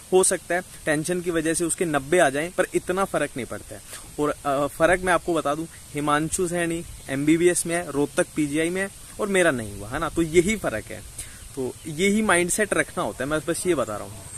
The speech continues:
मतलब बात सीधी सी है, जो करेगा उसका हो जाएगा। ऐसा नहीं होता कि मेरे को tension हो गई थी, अ, मेरे तो, अ, साढ़े छह सौ आ जाते पर चार सौ ही आए हैं, ऐसा बिल्कुल नहीं होता। जैसे हिमांशु सैनी ने किया,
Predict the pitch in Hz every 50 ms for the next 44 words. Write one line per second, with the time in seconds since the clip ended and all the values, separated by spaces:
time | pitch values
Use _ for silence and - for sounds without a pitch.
0 | - - - 160 170 - 220 208 170 160 165 170 151 - - - 180 165 156 185
1 | 175 - 208 170 147 151 170 - - - 143 143 131 160 175 - - 180 165 175
2 | 180 185 196 190 175 - - 208 180 147 147 135 123 117 104 98 101 104 92 -
3 | 139 151 190 202 190 185 175 165 175 175 175 185 175 156 156 160 156 151 151 156
4 | 151 160 165 156 147 139 147 147 139 143 165 165 160 156 - - 139 139 139 143
5 | 143 151 151 147 - 151 151 151 - - 139 123 - - - 143 143 156 151 -
6 | 165 143 139 151 147 139 139 139 131 - 151 147 - 147 135 - - 135 131 135
7 | - - 151 147 135 135 143 147 - 160 160 - 196 175 165 143 135 - 147 139
8 | 135 120 107 98 95 101 110 131 143 165 170 160 165 151 147 151 156 151 185 185
9 | 170 180 175 175 175 175 170 - 196 202 214 220